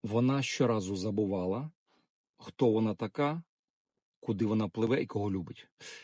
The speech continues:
Апостол Петро описує щось подібне в Біблії.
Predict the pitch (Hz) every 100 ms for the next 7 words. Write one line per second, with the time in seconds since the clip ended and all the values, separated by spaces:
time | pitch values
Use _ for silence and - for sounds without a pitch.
0 | - _ 113 - 175 - - 147 - -
1 | - _ - 139 - 180 214 220 - 107
2 | - 156 151 - 127 127 - - 123 -
3 | 131 107 98 110 113 92 101 87 87 104
4 | 85 95 85 -